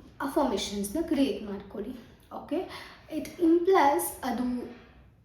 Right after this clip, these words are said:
ಆ, I just want to say, ಅದ್ರ ಮೇಲೆ ಒಂದು ಪಾಸಿಟಿವ್. ಈಗ ದುಡ್ಡಿನ ವಿಷಯಕ್ಕೆ ಬಂದರೆ, ದುಡ್ಡನ್ನ ಮ್ಯಾನಿಫೆಸ್ಟ್ ಮಾಡ್ತಿದ್ದೀರಾ ಅಂತ ಅಂದರೆ, ಆ, ಲೈಕ್, ನಾನು ಮನಿ ಮ್ಯಾಗ್ನೆಟ್, ನನಗೆ ದುಡ್ಡು ಯಾವಾಗಲೂ ನನ್ನ ಹುಡ್ಕೊಂಬರುತ್ತೆ, ದುಡ್ಡಿಗೆ ನಾನು ಯಾವಾಗಲೂ, ಆ, ಕಷ್ಟಪಡಬೇಕಾಗಿಲ್ಲ,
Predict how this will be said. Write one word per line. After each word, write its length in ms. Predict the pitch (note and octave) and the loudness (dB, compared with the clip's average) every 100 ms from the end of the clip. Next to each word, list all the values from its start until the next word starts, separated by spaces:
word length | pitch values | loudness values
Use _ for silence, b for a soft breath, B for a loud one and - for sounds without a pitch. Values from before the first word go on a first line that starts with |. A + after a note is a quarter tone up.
| - | -8
ಆ, 220 | A#3+ G#3+ G#3+ - B3+ | -4 -2 -4 -8 -10
I 40 | C4 | -6
just 180 | B3+ | -4
want 160 | C4+ A#3 | -4 -4
to 100 | A3+ | -4
say, 100 | F4 G#4+ - - _ _ _ _ - - - - A#3+ | -6 -6 -14 -20 _ _ _ _ -20 -20 -20 -16 -8
ಅದ್ರ 160 | A#3 | -4
ಮೇಲೆ 240 | B3 C4+ C#4+ | -2 0 0
ಒಂದು 280 | A3+ C#4 G3+ | 0 -2 -2
ಪಾಸಿಟಿವ್. 480 | G3 - F#3+ - - B B B A3 | -6 -6 -10 -12 -16 B B B -10
ಈಗ 80 | A3+ G3+ | -8 -6
ದುಡ್ಡಿನ 320 | A#3+ G3+ C#4 | -4 2 4
ವಿಷಯಕ್ಕೆ 440 | B3 - A#3 G3+ G#3+ | 4 0 -4 -6 -8
ಬಂದರೆ, 340 | G#3 G3+ C4+ | -6 -4 -4
ದುಡ್ಡನ್ನ 240 | C4+ G3+ B3 | -4 -2 -2
ಮ್ಯಾನಿಫೆಸ್ಟ್ 580 | A#3 G3+ G#3 A3+ A3+ A3 | 0 -2 -4 -8 -10 -8
ಮಾಡ್ತಿದ್ದೀರಾ 520 | G#3 G3+ G#3 G3 G3 | -8 -6 -6 -6 -6
ಅಂತ 240 | F#3+ F#3+ | -8 -8
ಅಂದರೆ, 280 | G3+ F#3 G#3+ | -8 -6 -6
ಆ, 720 | - - - - - - - - - - | -8 -10 -18 -18 -18 -20 -16 -16 -16 -8
ಲೈಕ್, 420 | C#4 C4+ C4+ - - _ - D#4 B3+ B3 B3+ | -2 -2 -4 -16 -20 _ -8 -2 0 2 0
ನಾನು 200 | B3+ B3 | 2 2
ಮನಿ 240 | A#3 A3+ | 2 0
ಮ್ಯಾಗ್ನೆಟ್, 440 | A#3 G#3 A3 G#3+ A#3 | 0 0 -4 -6 -6
ನನಗೆ 380 | G#3+ G#3+ G#3+ - - | -4 -4 -6 -6 -6
ದುಡ್ಡು 140 | A3 A3 | -6 -4
ಯಾವಾಗಲೂ 300 | A3 G#3 A3 | -4 -4 -6
ನನ್ನ 220 | G#3+ G#3+ | -6 -6
ಹುಡ್ಕೊಂಬರುತ್ತೆ, 680 | A3+ - A3 G#3 G#3 A3 G#3 | -8 -8 -8 -8 -8 -8 -6
ದುಡ್ಡಿಗೆ 240 | G#3 A3+ | -4 -2
ನಾನು 180 | B3 G#3+ | -2 -2
ಯಾವಾಗಲೂ, 420 | G3+ G3+ G3 A#3 A#3 B B - | -4 -6 -6 -6 -8 B B -10
ಆ, 100 | E3+ | -10
ಕಷ್ಟಪಡಬೇಕಾಗಿಲ್ಲ, 1000 | - A#3 A3+ - G3+ G#3+ G#3+ G#3+ G#3 G3+ | -6 -6 -6 -6 -6 -6 -8 -8 -8 -8